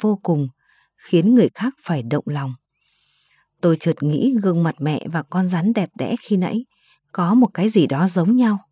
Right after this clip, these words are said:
Tôi cũng không hiểu tại sao lại có cảm giác con rắn xấu xí như con rắn độc Mamushi đang uốn éo trong ngực tôi,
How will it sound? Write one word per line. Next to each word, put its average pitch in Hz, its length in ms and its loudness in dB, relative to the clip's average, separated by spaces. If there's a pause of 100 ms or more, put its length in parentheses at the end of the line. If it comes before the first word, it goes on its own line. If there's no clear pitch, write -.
(920)
Tôi 196 220 4
cũng 226 140 -4
không 226 220 2
hiểu 185 240 4
tại 156 240 -6
sao 185 460 -4
lại 175 180 -4
có 214 200 -6
cảm 160 200 -2
giác 240 280 -4
con 214 220 -2
rắn 202 220 0
xấu 214 300 -4
xí 220 200 -2
như 247 280 2
con 220 180 0
rắn 202 240 0
độc 208 160 0 (100)
Mamushi 196 720 0 (500)
đang 170 320 -2
uốn 180 220 4
éo 202 260 0
trong 220 240 2
ngực 180 200 2
tôi, 202 260 2